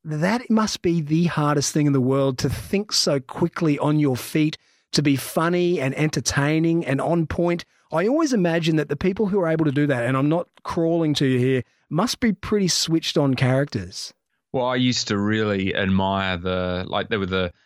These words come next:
Speaker 2: the celebrity guests who were invited on, and they were plunked into these scenarios, and the, the stage was whipped out in front of hundreds of people who were baying for blood and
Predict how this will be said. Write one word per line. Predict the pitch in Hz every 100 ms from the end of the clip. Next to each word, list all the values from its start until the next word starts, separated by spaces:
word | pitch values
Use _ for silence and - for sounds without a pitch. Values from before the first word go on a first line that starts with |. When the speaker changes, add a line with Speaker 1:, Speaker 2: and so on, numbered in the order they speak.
| _ -
Speaker 2:
the |
celebrity | 101 - 110 101 107 101
guests | 98 92 - -
who | 98
were | 92
invited | 92 92 101 95 92
on, | 95 92 - - -
and | 101 95 92
they | 95
were | 95 90 87 85 - _ -
plunked | 113 107 101 -
into | 95 90
these | 90 87
scenarios, | - 101 101 113 104 92 87
and | 87 87
the, | 87 - - - _ _ -
the | -
stage | - 131 139 127
was | 101 92
whipped | 95 120 131 -
out | 117 120 117 -
in | 98
front | 90 123 113
of | 95
hundreds | - 120 123 107 95
of | 92
people | - 117 117 107
who | 98 98
were | 92
baying | 90 113 113 107
for | 90
blood | 104 107 117 110
and | 92